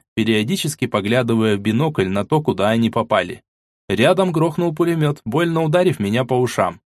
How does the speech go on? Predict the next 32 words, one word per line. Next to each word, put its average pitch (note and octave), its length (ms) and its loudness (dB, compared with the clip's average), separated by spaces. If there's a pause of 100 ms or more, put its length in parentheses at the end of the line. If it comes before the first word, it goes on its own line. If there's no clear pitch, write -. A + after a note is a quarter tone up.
(320)
В F#2 140 -2
одном A2+ 400 2
даже A2 240 2
звенеть A#2 440 0
начало. F#2+ 500 -6 (360)
Само D3 320 0
собой, D#3 340 2
что - 180 -4
я G#2 140 0
сразу C#3 320 0
посмотрел A#2 540 -2
в D3 100 -8
ту B2 120 -2
сторону. F#2+ 520 -4 (460)
В F2+ 160 -8
городе B2+ 460 2
творилось A2+ 480 0
что-то A2+ 340 -2
невообразимое. G#2 1040 -2 (340)
Твари C3 380 4
сбивались B2+ 520 2
в G2+ 40 -8
большие B2 460 -2
группы, C#3+ 480 -2 (320)
они A#2+ 260 2
рыскали F#3+ 420 2
в - 120 -6
поисках F3+ 520 0
еды F#3+ 300 0
или F3+ 280 -4
ещё F#3+ 340 0
чего-нибудь. G2+ 680 -4